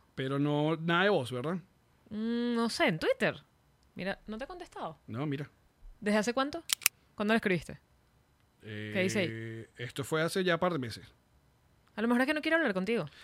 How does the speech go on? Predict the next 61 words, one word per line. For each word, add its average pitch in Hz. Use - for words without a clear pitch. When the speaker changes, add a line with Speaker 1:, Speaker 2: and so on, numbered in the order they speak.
Speaker 1:
No 147
quiere 208
saber 143
nada 185
de 175
nosotros. 131
Speaker 2:
O 220
a 226
lo 233
mejor 247
es 302
Speaker 1:
Ah, 131
bueno, -
Speaker 2:
que 277
Speaker 1:
le 269
volví 277
a -
escribir. 135
Speaker 2:
te 240
dejan 226
azul 233
como 247
tú 214
a 208
mí 226
esta 233
tarde 214
cuando 220
me 190
dijiste 240
que 262
no 262
habían 220
entradas 226
para 196
el 175
show. 170
Y 180
te 190
puse, 208
"¿De 190
verdad?". 226
Y 180
me 180
dejaste 170
en 185
azul. 156
Speaker 1:
No 151
habían 175
entradas 180
para 165
el 120
show. 107
Speaker 2:
Un 196
show 202
de 202
comedia 175
que 180
queríamos 160
ver. 147
Speaker 1:
Muchachos, 190